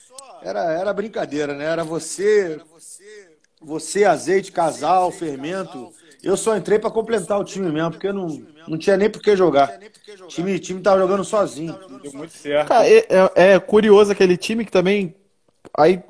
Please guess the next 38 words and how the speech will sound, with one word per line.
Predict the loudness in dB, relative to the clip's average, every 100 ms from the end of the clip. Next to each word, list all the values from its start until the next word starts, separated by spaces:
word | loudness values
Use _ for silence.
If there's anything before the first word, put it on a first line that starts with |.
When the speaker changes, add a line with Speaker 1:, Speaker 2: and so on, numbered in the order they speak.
| -8 -4
Speaker 3:
tem | -2
o |
Casal, | 2 2 4 4 2
muita | 2 0 0
tranquilidade | 0 0 0 4 2
de | 2
jogar | -2
com | -2
o | -2
Casal, | 0 0 -2 -2
né? | -8 -16 _ _ _ _
Pô, | -2
você | 0 0 0
é |
um |
cara | 2 2 2
de | -2
fibra, | -8 -6 -2 0 0 -2
muito | -4 -8 -8 -8
forte. | -6 2 2 2 -4 -18 -20 _ _ _ _ 0
Pô, | 4 4
e | 4
o, | 2 -2 _ _ _ _ _
o | -2 0 -2 -6 -14 _
Paulo | 4 6 4
Vitor, | 2 -2 -2 -2 -4 -8 -10
o | -2 4 6
Azeite | 4 2 0 0 -2 -8 -14 -18 _ _ _ _ _
e | -4
o | 0
Fermento | 4 4 2 2 0 -2
se | -6
conhecem | -4 -2 -2 0
desde | 0 2
a |
quinta | -2 -2 -4
série. | -2 0 2 2 0
Aí, | -2